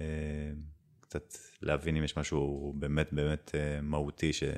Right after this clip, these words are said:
שמצריך טיפ-, כאילו איזושהי התערבות יותר רצינית מזה. אה, ואני חושב שאחד הדברים המדהימים ש-, שהכלי הזה מספק, ואת זה גם ראיתי בעבודה כאן בהרצליה כבר כמה שנים,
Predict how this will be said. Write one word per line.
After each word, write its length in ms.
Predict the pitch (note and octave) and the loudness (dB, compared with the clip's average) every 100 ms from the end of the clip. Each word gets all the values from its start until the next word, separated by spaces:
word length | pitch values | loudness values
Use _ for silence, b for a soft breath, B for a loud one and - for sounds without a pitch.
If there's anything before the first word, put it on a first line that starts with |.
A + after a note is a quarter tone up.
| D2 | -4
שמצריך 680 | - C#2 - - E2+ G#2+ | -2 -2 -2 2 6 6
טיפ-, 280 | - A2 - - | 6 -2 -2 -14
כאילו 280 | - F2+ F2 | -4 0 2
איזושהי 320 | E2 D#2 - | 2 2 0
התערבות 640 | E2 E2 E2 E2+ F#2 - - | 2 4 4 2 -4 -4 -4
יותר 280 | D2+ - F2+ F#2+ G2 G2 | -2 2 4 4 4 2
רצינית 420 | G2+ - G#2 G#2 | 0 2 0 2
מזה. 200 | G#2+ A2+ B2 - b b b b b b b b b - - | 2 2 0 -2 b b b b b b b b b -10 0
אה, 560 | D#2 D#2 D#2 D#2 D#2 D2+ D2 D2 D2+ _ - B B B B | 2 4 4 2 2 0 0 -2 -8 _ -20 B B B B
ואני 280 | - D#2 E2+ | 2 6 6
חושב 260 | E2 F#2 B2 | 4 4 8
שאחד 280 | E3+ C#3 C#3 | 10 12 12
הדברים 400 | B2 A2+ B2 B2 | 10 8 10 10
המדהימים 500 | A2 F2 F2+ G2+ G#2 | 8 8 8 8 8
ש-, 100 | G2+ F#2 F2+ F2 E2+ E2+ | 8 10 12 10 10 6
שהכלי 440 | D#2+ - D#2+ - F#2+ | 4 2 0 6 8
הזה 140 | F2 | 8
מספק, 440 | D#2+ - - A#2+ A2+ | 6 4 6 8 8
ואת 120 | F2 D2+ | 6 8
זה 100 | F2+ | 8
גם 160 | F2 | 10
ראיתי 460 | E2 E2 - E2 D#2+ D#2+ | 8 6 4 2 2 4
בעבודה 400 | D2+ D#2 D#2 D#2 | 6 6 6 6
כאן 220 | D#2+ D#2 | 6 4
בהרצליה 520 | D2+ D2 - E2 G2 | 4 2 0 2 2
כבר 260 | - D#2+ D#2 | 0 -6 -4
כמה 280 | - F2+ | -2 0
שנים, 380 | F2+ F#2+ G#2+ C3 | 0 4 6 6